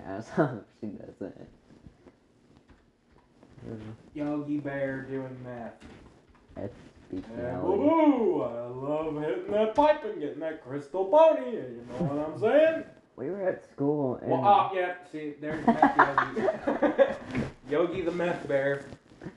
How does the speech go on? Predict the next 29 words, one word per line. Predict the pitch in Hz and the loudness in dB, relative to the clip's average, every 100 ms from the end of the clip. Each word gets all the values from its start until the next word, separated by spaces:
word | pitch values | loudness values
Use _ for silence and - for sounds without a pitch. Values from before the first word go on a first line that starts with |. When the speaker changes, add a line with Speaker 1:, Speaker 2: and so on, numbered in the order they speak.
| - | 0
Speaker 2:
That's | 254 294 | 0 2
just | 359 - 143 | 2 0 2
Justin | 269 294 - 277 233 | 6 6 6 -6 -6
Timberlake | 277 277 233 196 185 156 | -2 -2 0 0 -2 -4
with | 175 156 | -8 -6
Yogi | 185 214 208 | -4 -4 -6
Bear. | 175 175 143 - - - _ _ | -2 -2 -2 -8 -14 -20 _ _
Oh, | 160 185 196 | -4 -2 -2
yeah, | 196 | -4
he's | 175 170 | -6 -10
in | 175 | -10
the | 156 | -8
live | 156 156 | -6 -6
action | 156 160 123 | -8 -10 -16
movie. | 110 101 92 _ _ _ _ _ _ 120 113 _ - - | -18 -20 -20 _ _ _ _ _ _ -12 -12 _ -20 -8
Speaker 1:
Uh. | 120 107 113 156 | -2 -2 0 -2
<laughs> | 180 - | -2 -4
Speaker 2:
I | - | -2
forgot | 165 175 165 - | 2 4 2 0
Justin | 180 180 185 196 | -2 -2 -8 -6
Timberlake | 175 180 165 156 147 | -4 -2 -2 -4 -4
plays | 147 147 143 | -4 -4 -6
Boo | 139 151 | -6 -4
Boo | 135 131 120 | -4 -4 -4
in | 123 | -6
the | 113 | -4
live | 123 127 | -4 -4
action | 131 131 - 117 | -4 -6 -10 -12
movie. | 127 123 107 | -10 -8 -10